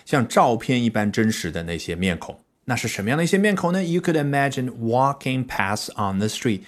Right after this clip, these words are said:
你能够想象直接在街上从你身旁走过的那些面孔。啊，是不是把刚刚那个“bring ancient statues to life”说得更加的具体了？究竟栩栩如生到什么样的一个程度。好，我们接着看，快速地来看一下下一段。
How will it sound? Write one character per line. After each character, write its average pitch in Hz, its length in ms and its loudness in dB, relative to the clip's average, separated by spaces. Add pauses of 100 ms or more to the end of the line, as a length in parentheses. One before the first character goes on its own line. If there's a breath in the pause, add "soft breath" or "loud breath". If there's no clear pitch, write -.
(240 loud breath)
你 113 120 4
能 95 160 2
够 135 160 4
想 82 220 -4
象 95 180 -2
直 104 140 -6
接 135 160 2
在 117 160 2
街 165 260 6
上 120 240 2 (220 loud breath)
从 117 200 0
你 120 120 4
身 131 180 0
旁 117 240 -4
走 98 220 2
过 170 280 4
的 104 100 0
那 90 100 0
些 85 160 -4
面 85 160 -4
孔。 - 180 -12 (240)
啊， 95 180 -6
是 - 160 -2
不 113 40 0
是 113 60 0
把 104 140 2
刚 110 160 0
刚 110 80 0
那 107 80 0
个 95 120 0
“bring 156 680 0 (160)
ancient 139 440 0
statues 98 480 -6
to - 120 -8
life” 98 320 0
说 - 160 -8
得 92 60 -4
更 98 140 -2
加 87 120 -2
的 78 100 -4
具 92 160 -6
体 - 160 -12
了？ - 100 -18 (160)
究 143 160 0
竟 120 240 2 (260 loud breath)
栩 - 180 -6
栩 104 140 -2
如 87 140 -2
生 98 120 -4
到 90 140 -2
什 - 120 -14
么 78 60 -10
样 80 60 -8
的 80 60 -8
一 - 20 -12
个 78 80 -8
程 71 140 -16
度。 67 100 -16 (200 loud breath)
好， 202 140 4
我 220 60 4
们 214 80 2
接 220 120 6
着 202 80 4
看， 143 380 0
快 226 280 4
速 120 160 -2
地 92 60 -4
来 85 100 -4
看 90 140 -6
一 82 40 -6
下 85 120 -6
下 92 220 0
一 82 40 -4
段。 82 140 -6